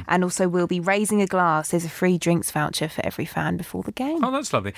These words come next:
Speaker 2: I have to say, take a scarf anyway, 'cause it's gonna be cold,
Speaker 1: It is gonna be
Speaker 2: Stephen.
Speaker 1: cold, yeah.
Speaker 2: Right. Uh, on the subject of the great Graham Taylor,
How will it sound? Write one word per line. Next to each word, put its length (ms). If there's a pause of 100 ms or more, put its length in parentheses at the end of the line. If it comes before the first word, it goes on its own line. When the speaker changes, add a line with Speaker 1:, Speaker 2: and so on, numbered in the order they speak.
(140)
Speaker 2:
I 60
have 80
to 100
say, 200
take 260
a 60
scarf 360
anyway, 360
'cause 180
it's 100
gonna 200
be 100
cold, 220
Speaker 1:
It 100
is 140
gonna 160
be 100
Speaker 2:
Stephen. 180
Speaker 1:
cold, 240
yeah. 440
Speaker 2:
Right. 200 (220)
Uh, 160
on 160
the 60
subject 340
of 240
the 60
great 240
Graham 240
Taylor, 420